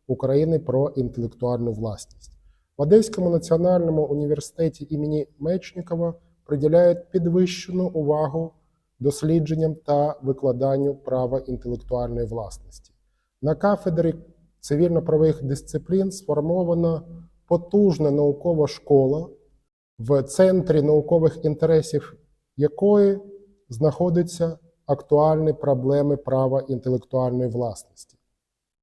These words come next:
Навчальна дисципліна права інтелектуальної власності викладається здобувачам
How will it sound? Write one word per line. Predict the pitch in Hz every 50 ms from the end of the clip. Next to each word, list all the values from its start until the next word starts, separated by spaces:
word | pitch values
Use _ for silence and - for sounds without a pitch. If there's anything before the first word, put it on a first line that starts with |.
| - -
Навчальна | 160 170 165 165 - 202 208 208 202 196
дисципліна | 170 165 175 170 - - 165 170 - 170 170 175 170 170 165 160 165 - - - - - - _ _ _ _ _ _ _ _ -
права | - 156 160 160 151 151
інтелектуальної | 151 151 147 135 - 151 147 147 151 - 160 156 151 151 147 147
власності | 143 165 185 196 196 185 190 - 170 165 - - - 160 147 147
викладається | - 131 151 - - 165 165 160 175 190 190 185 180 180 180 - - 165 151
здобувачам | 135 135 143 143 143 147 151 147 147 - - 175 175 165 139